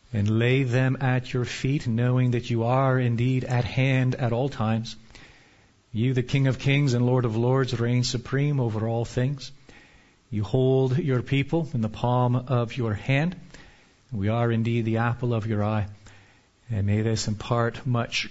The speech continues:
comfort in the midst of trial, peace in the midst of dire circumstances, steadfastness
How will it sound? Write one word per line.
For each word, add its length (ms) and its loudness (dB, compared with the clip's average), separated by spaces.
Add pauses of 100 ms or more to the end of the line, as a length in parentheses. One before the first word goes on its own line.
comfort 580 0
in 220 -2
the 80 0
midst 500 0
of 320 -4
trial, 500 2 (720)
peace 600 2
in 140 -2
the 80 2
midst 300 0
of 100 -2
dire 440 4
circumstances, 1080 0 (720)
steadfastness 1160 0